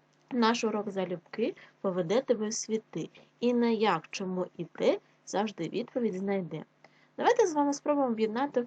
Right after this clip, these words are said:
пари: прикметники і малюнки. Розглянемо малюнки: що в нас тут? Лимон, яблуко, слива, персик, груша, вишня. Круглобоке. Що в нас?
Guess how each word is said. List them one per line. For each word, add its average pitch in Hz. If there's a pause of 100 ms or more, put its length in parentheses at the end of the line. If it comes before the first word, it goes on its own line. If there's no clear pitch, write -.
(120)
пари: 165 (160)
прикметники 359
і 285
малюнки. 226 (140)
Розглянемо 330
малюнки: 190
що -
в -
нас 190
тут? - (440)
Лимон, 220
яблуко, 196
слива, 170
персик, 202 (120)
груша, 202 (720)
вишня. 185 (260)
Круглобоке. 233
Що -
в 190
нас? -